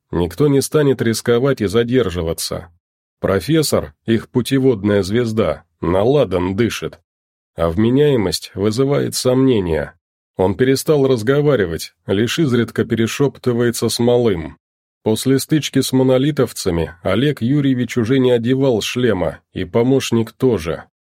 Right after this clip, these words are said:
Радийную коммуникацию поддерживали только сэр и Рама. С транспортёра послышался скрип то ли несмазанной калитки, то ли выдираемого из доски гвоздя. Малой быстрым шагом подошёл к профессору,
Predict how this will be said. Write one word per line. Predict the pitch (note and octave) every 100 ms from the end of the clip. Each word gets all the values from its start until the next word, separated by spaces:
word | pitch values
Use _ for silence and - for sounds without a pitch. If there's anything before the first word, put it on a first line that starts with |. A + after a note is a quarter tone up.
| _ _
Радийную | F#2+ F#2+ G2+ C3+ C3 B2 A#2+
коммуникацию | - A#2 A#2+ A#2+ A2+ C#3+ - G2 E2+
поддерживали | F2 A2+ A2+ C3+ A#2+ A#2+ A#2 A#2
только | A#2+ A#2 A2+ A2+
сэр | G#2+ - C3+ B2 -
и | -
Рама. | A#2 A2+ G#2 E2+ D2+ C#2+ - _ _ _ _ _
С | -
транспортёра | - F2+ F2+ - G#2 G2+ - C3 C#3
послышался | C3 A#2+ - A2+ A#2 B2+ A#2+ A#2+
скрип | G#2 - A#2+ C3 -
то | - B2
ли | A#2
несмазанной | A#2 A2+ - A#2+ G#2+ A2 A2
калитки, | A2+ A2 C3+ C3+ - D#2 - _
то | A#2+
ли | C#3
выдираемого | C3 B2+ G#2+ A2 B2 B2 A#2+ A#2+
из | - A#2 G2
доски | A2+ G#2+ -
гвоздя. | A#2 A2 A#2 G#2+ G2+ F2+ C#2 - _ _ _ _
Малой | D#2+ E2+ G2+ D3+
быстрым | B2+ C3 C3 A#2 A#2
шагом | G#2+ C3 B2+ A#2
подошёл | A2 G#2+ G#2+ - B2+ A#2+
к | -
профессору, | F#2+ E2+ B2+ C3+ - C3+ C3